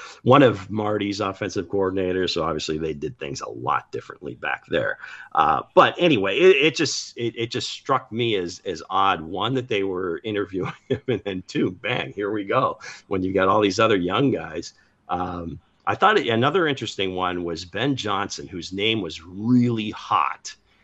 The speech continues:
uh, for Detroit as their young offensive coordinator. And out of the blue, he just, he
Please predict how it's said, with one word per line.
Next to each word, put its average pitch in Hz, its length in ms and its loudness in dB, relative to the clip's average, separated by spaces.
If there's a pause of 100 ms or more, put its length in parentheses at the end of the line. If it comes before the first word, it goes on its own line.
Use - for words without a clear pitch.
(240)
uh, 85 260 0
for 95 300 -2
Detroit 90 800 -4
as 85 200 -6
their 104 220 4
young 98 280 2
offensive 92 500 -4
coordinator. 95 720 2
And 90 180 -4
out 104 180 2
of 95 100 -6
the 87 80 -6
blue, 98 640 0
he 90 140 -8
just, 90 280 -12
he 98 180 -10